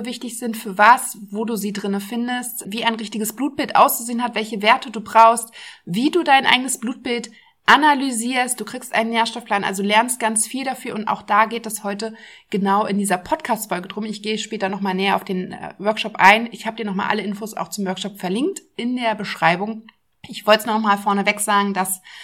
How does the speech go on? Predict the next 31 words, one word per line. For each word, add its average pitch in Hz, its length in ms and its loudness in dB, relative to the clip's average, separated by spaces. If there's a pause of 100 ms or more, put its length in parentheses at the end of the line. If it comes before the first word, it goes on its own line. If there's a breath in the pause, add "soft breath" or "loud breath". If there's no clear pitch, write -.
(280 loud breath)
ne, 196 220 -4
der 190 180 0
Workshop 208 300 -4
ja 185 220 2
in, 180 400 -4
äh, 175 280 -6
heute 202 200 -6
ist - 100 -8
Dienstag, 196 600 -2
Donnerstag 220 760 0
stattfindet. 175 720 -6
Also 175 260 -6
wenn 190 140 0
dich 202 140 -6
das - 160 -6
Thema 196 260 -4
interessiert, 220 480 -8
und 196 80 -2
es 190 160 -2
sollte 226 300 8
dich 202 140 -6
interessieren, 214 420 -4
und 190 80 -4
darauf 175 220 -2
gehe 185 100 -2
ich 190 120 -6
heute 185 200 -8
in 175 80 -8
dieser 175 160 -6
Podcast-Folge 170 640 -10
ein, 202 240 -4